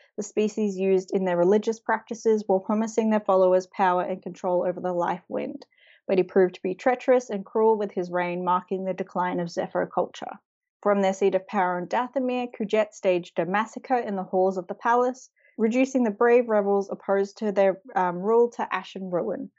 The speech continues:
When Kujet died, they were entombed within a sarcophagus that was placed on the walls of their great temple.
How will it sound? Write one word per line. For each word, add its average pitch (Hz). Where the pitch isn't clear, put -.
When 190
Kujet 185
died, 262
they 196
were 180
entombed 226
within 196
a 185
sarcophagus 254
that -
was 185
placed 202
on 185
the 185
walls 190
of 180
their 180
great -
temple. -